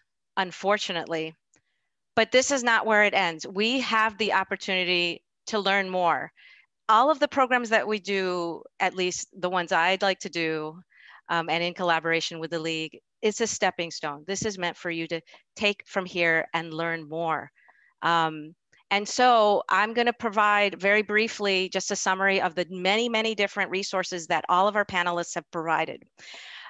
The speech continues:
Um, my assistant is going to put in the chat a Google slide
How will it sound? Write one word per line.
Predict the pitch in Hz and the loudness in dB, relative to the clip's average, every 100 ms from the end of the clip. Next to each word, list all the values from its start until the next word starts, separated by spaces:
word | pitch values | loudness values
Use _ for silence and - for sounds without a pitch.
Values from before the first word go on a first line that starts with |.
| - | 0
Um, | 196 180 170 165 175 - _ | 4 6 4 -2 -12 -16 _
my | 190 202 214 | 0 4 6
assistant | 240 240 233 - 240 | 4 2 -2 0 -2
is | 196 | -2
going | - 196 196 | 0 -2 0
to | |
put | 196 - 254 | -2 0 2
in | 226 | 2
the | 226 | 0
chat | - - 220 170 - - - - - _ | 0 0 2 2 0 -8 -18 -20 -20 _
a | 214 185 160 | 0 0 -2
Google | 220 240 285 | -6 2 2
slide | - - 247 254 220 151 127 | 2 -4 0 4 4 2 -2